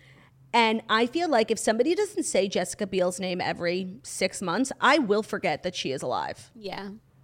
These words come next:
Speaker 1: Where is she?
Speaker 2: I don't know.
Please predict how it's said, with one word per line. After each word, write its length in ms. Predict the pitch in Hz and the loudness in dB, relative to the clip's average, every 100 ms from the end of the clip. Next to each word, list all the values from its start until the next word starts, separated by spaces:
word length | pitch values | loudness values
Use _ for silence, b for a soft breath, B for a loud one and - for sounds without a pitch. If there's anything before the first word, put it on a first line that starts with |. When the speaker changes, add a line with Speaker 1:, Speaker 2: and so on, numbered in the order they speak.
| b b b - | b b b 0
Speaker 1:
Where 400 | 196 427 605 - | 6 8 8 6
is 180 | 208 320 | 4 4
she? 480 | - - 87 95 - _ _ _ _ _ _ _ _ _ | 4 0 -2 -10 -18 _ _ _ _ _ _ _ _ _
Speaker 2:
I 120 | 240 277 | -10 -8
don't 160 | 480 | -6
know. 520 | 269 262 403 185 208 | -4 -4 -4 -6 -8